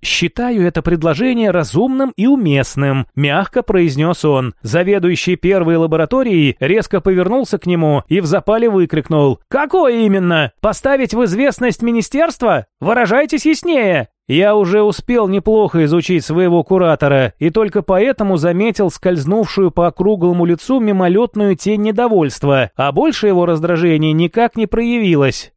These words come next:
"Дорогой Филипп Гаврилович", заглянул он в глаза собеседнику, —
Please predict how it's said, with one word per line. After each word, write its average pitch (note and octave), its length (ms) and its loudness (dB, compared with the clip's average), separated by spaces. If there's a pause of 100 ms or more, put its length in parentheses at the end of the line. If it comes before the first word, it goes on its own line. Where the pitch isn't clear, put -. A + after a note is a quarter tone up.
"Дорогой E3 580 0
Филипп G#3+ 360 -2
Гаврилович", E3+ 800 0
заглянул F3 640 0
он F3 120 2
в C#3+ 40 -4
глаза E3 360 0
собеседнику, — D3+ 920 0